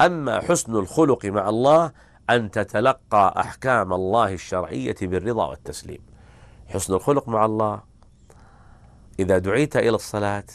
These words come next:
تقوم مبتسم، تنهض من فراشك ولو كنت متعبا، ما دام أنه هذا هو التعب الطبيعي في الحياة.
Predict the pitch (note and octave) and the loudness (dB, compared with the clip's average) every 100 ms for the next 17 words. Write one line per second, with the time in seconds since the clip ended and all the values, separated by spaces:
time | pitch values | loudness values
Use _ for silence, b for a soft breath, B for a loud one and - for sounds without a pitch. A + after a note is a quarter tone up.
0 | - _ _ - - G#2 - G#2+ F#2 D#2+ | -20 _ _ -20 -10 -8 -2 -2 -2 -6
1 | - F#2 D#2 D2+ - - b b b b | -6 -6 -8 -12 -20 -20 b b b b
2 | b b - D3 A#2+ G2 F2+ F#2 G#2+ G2 | b b -2 0 0 -2 -4 0 0 0
3 | - - - - C#3+ E3 D#3 C#3+ G#2 G#2 | -4 -16 -20 -2 2 2 -2 -8 -8 -8
4 | - D#2+ D2+ - - b b b b b | -12 -12 -14 -18 -20 b b b b b
5 | b b b b - - F2+ F#2+ A#2+ G#2 | b b b b -18 -6 -2 2 2 0
6 | G2+ G#2+ G#2 G2 - G#2+ F#2+ - F2 A2+ | -4 -2 -2 -4 -2 -2 -2 -6 -6 -6
7 | G2 E2+ F2+ G#2+ | -8 -10 -4 -2